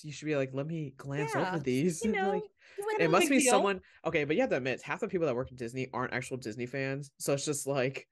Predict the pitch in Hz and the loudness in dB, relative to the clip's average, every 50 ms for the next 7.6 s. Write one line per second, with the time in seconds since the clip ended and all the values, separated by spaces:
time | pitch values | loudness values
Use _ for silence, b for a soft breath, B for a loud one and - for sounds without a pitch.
0 | _ - 120 123 139 147 160 175 180 175 175 - 208 190 196 202 208 214 208 - | _ -8 -4 -2 -2 0 0 0 0 -2 -2 -2 0 2 4 4 2 2 -2 -4
1 | 151 143 113 - - 160 156 135 147 117 107 113 135 139 147 147 139 143 135 - | -4 -4 -2 -2 -4 -4 -4 -4 -2 -2 -4 -4 -4 -4 -6 -8 -8 -6 -6 -4
2 | - 151 135 135 143 139 131 123 123 123 - _ _ - 135 131 131 135 131 131 | -2 -2 0 0 0 0 0 0 0 -2 -6 _ _ 0 2 4 2 2 0 0
3 | 143 131 127 131 131 131 135 135 131 139 131 - 143 143 135 123 - b b b | -2 -2 0 0 2 2 0 0 -2 -4 -6 -4 -2 -2 -2 -4 -6 b b b
4 | b b b - 151 143 139 147 160 170 170 156 - - 147 143 - 147 151 156 | b b b 0 0 0 2 0 -2 -4 -4 -6 -6 -4 -4 -4 -4 -4 -4 -4
5 | 147 147 170 175 190 180 175 160 160 165 160 - 175 165 151 165 156 - 160 156 | -4 -4 -2 -2 -2 -2 -2 -2 -4 -4 -2 -2 -2 -2 -2 -4 -4 -4 -6 -6
6 | - - 151 147 139 135 147 143 143 139 135 139 143 139 131 131 - 151 151 143 | -4 -4 -4 -4 -4 -2 -2 0 0 0 0 -2 -4 -4 -4 -4 -2 0 0 0
7 | 147 147 - 156 156 - - 127 113 110 120 135 | 0 -2 -4 -8 -8 -6 -6 -4 -4 -4 -4 -6